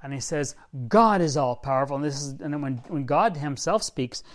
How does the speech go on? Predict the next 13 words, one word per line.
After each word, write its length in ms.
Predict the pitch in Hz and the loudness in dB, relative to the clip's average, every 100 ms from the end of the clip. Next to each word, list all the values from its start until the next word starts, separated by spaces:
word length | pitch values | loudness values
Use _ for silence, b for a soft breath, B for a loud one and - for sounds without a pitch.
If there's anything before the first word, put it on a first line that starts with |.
| B | B
in, 180 | 151 139 - | -4 -4 0
in, 200 | 151 151 | 0 2
look 160 | 165 170 | 2 2
in, 220 | 139 131 | -2 -2
in 280 | 131 127 117 | -2 -2 -2
chapter 320 | - 143 135 | 0 0 0
thirty-eight, 560 | - 165 147 147 156 147 | -4 -2 0 0 0 0
look 120 | 170 | -2
what 80 | 175 | -4
he 60 | |
says, 240 | 143 139 113 | -4 -6 -4
verse 260 | 143 139 | -6 -6
one. 220 | 151 135 | -6 -6